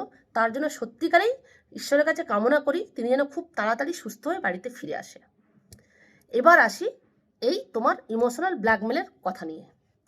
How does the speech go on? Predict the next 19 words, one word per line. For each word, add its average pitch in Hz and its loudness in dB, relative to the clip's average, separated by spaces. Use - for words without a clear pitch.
এই 320 2
যে 240 0
জবা 262 6
মাসি 294 0
যেভাবে, 285 0
আহ, 202 -2
ইমোশনাল 285 0
ব্ল্যাকমেল 233 0
করছে 294 -4
ওর 220 -6
ভিউয়ার্সদের, 214 4
ওর 208 -10
ভালোবাসা, 247 -6
যেহেতু 269 -2
ওর 269 -8
কিছু 269 -8
মানুষ 269 0
ওকে 262 -2
ভালোবাসে, 254 2